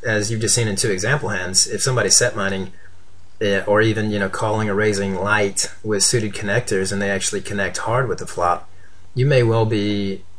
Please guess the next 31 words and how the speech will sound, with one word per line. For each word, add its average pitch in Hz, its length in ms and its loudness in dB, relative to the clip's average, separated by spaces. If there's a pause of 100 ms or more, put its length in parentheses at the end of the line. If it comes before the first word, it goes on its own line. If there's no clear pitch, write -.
(280)
uh, 92 400 -2
an 95 140 -6
absolute 110 440 0
underdog 98 440 0 (420)
as 95 160 4
soon 110 140 2
as 98 60 -2
that 95 120 0
flop 98 260 -2
comes. 85 300 -4
So, 98 260 0 (640)
yeah, 104 200 4
take 147 300 6
it, 135 220 4
take 143 220 4
it 135 60 4
in 117 120 4
context, 110 720 2
but 107 460 0
again, 101 500 -2
top 113 240 2
pairs, 117 180 6
over 107 180 2
pairs, 107 460 2 (120)
good 131 160 8
hands 123 340 4
in 117 80 2
general, 101 440 0 (380)
not 101 320 0
big 98 160 -2
hands. 69 400 -6